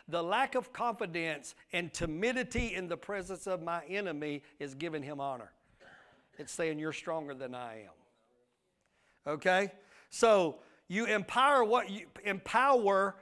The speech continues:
what you worship or give value to.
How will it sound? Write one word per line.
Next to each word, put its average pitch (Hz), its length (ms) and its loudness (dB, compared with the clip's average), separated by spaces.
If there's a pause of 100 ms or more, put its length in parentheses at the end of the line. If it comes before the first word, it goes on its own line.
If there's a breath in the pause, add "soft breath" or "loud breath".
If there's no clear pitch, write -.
(140)
what 202 240 2
you 226 160 -2
worship 208 800 2
or 190 140 0
give 208 280 2
value 220 400 2
to. 156 360 -2